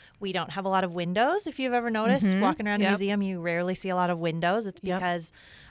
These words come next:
Speaker 1: um, you don't want that light and a variety of other things. We also have, uh, quite a few doors between our galleries. So
Speaker 2: Yeah.
Speaker 1: if needed, we can close doors.
Speaker 2: Mm-hmm.
Speaker 1: And it does take a fair amount of time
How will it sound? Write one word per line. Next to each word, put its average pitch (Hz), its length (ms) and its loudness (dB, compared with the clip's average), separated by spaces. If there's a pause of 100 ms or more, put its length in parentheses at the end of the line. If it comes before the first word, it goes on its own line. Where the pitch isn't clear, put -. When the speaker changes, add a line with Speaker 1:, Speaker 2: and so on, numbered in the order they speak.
(100)
Speaker 1:
um, 175 200 0
you 175 100 -4
don't 170 100 -6
want 175 180 -6
that - 200 -4
light 202 420 0
and 185 120 -4
a 165 80 -2
variety 175 360 0
of 175 80 -4
other 175 220 0
things. 180 240 -6
We 208 140 0
also 202 220 -2
have, 190 380 -4
uh, 170 220 -2
quite 180 200 -6
a 175 40 -8
few 170 160 -8
doors 180 400 0
between 175 320 -8
our 156 80 -8
galleries. 180 580 0
So 170 300 0
Speaker 2:
Yeah. 175 140 6
Speaker 1:
if 196 40 0
needed, 190 300 0
we 170 140 -6
can 156 200 -10
close 185 640 0
doors. 180 520 0
Speaker 2:
Mm-hmm. 190 440 -2
Speaker 1:
And 277 140 4
it 403 160 -2 (300)
does 254 380 6
take 220 280 0
a 190 60 0
fair 185 300 0
amount 170 260 0
of 170 80 -6
time 170 480 -4